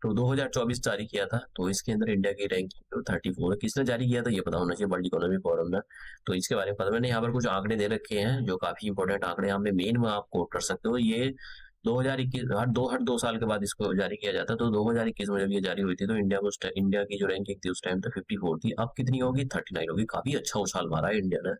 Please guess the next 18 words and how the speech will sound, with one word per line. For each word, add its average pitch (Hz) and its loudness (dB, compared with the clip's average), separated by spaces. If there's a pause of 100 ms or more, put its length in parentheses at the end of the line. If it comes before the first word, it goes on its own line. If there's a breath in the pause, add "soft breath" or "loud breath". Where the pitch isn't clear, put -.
(320 soft breath)
मतलब, 82 -2 (460)
मतलब 95 -2
इंडिया 95 2
कोशिश 131 0
तो 139 0
कर 123 -2
रहा 127 0
है, 80 -6 (440 loud breath)
लेकिन 165 -2
problem 151 0
क्या 151 0
है 110 0
कि 156 -2
problem 139 2
ये 98 0
है 104 -2
कि, 156 0
अ, 117 0